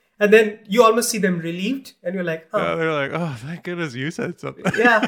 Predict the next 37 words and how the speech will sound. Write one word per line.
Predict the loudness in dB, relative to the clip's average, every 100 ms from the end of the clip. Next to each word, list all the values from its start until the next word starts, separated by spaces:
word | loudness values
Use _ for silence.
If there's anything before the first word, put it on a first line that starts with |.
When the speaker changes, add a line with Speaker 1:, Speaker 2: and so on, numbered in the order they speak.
| -2
Speaker 2:
<laughs> | -4 -4 -10 -8 -8 _ -10 _ -12 -12 _ -16 -14 -12 -14 -16 _
Speaker 1:
So, | -10 -8 2 4 4 2 0
um, | 0 0 -2 -6 -10 -14 _ _ _ _ _ _ _ _
so | 6 8
I |
think, | 8 4
like, | 6
I | 6
quit | 6 2 -2 0
that, | 4 4 4
and | 2 0
then | 0 -2 -2
I, | -2 0 0 -2 -2
uh, | -2 -2 -2 -4 _ _ _ _ _ _ -4
I | 4 6
joined | 6 2 2
another | 0 -2
company. | -2 -2 -4 -8 -8 -8 -6 -2
Kinda | 0 0
something | 0 -2 -2 -4
very | -6
similar | -4 -4 -2 0
happened. | 0 -2 -6
They | -8
were |
doing | -8 -8
a |
very | -2 -2
exciting | -2 0 0 0 -4
project. | -4 -4 -4 -6 0
I | 0
actually | 0 -4 -4
learned | -4 -4
a | -6
lot | -8 -6
from | -8 -6
them, | -6 -6